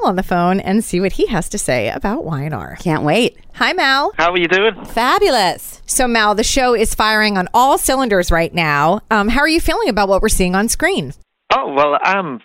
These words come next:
Speaker 3: feeling pretty good. I mean, the, the thing with, uh, running a show of this size, uh, and the ongoing aspect of it is you're never satisfied, <laughs> you know,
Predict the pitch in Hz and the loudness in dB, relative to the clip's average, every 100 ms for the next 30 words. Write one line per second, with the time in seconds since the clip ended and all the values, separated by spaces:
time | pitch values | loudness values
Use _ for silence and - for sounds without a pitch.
0 | 165 143 135 120 - - 123 113 95 123 | 0 2 0 -2 -4 -2 0 -2 -2 0
1 | 113 131 214 - - 165 214 202 - 147 | 2 2 0 -4 -2 0 0 -2 -6 -14
2 | - 202 202 - 196 196 214 233 196 170 | -4 -2 -2 -2 -2 -2 -4 0 0 0
3 | 120 - _ _ - 131 127 123 131 131 | -2 -12 _ _ 0 2 0 0 0 0
4 | 117 110 98 - - 104 - 123 110 104 | -2 -6 -10 -14 -8 -4 -2 0 0 -2
5 | - - 95 98 117 - - 110 110 107 | -4 -6 -6 -2 -4 -4 -6 0 0 0
6 | 92 - - - _ - - - - 104 | -2 -6 -20 -20 _ -20 -20 -18 -2 2
7 | 101 98 - 113 117 123 131 120 117 107 | 2 2 0 0 2 2 0 0 0 0
8 | 113 110 - 107 113 95 101 104 92 - | -2 -2 -4 -2 -2 0 0 0 0 -6
9 | - - _ - 127 147 156 127 120 110 | -16 -18 _ -2 0 0 0 0 -2 -4
10 | - - 95 87 - - - _ - - | -6 -6 -4 -4 -8 -16 -20 _ -2 0
11 | 151 139 | 0 0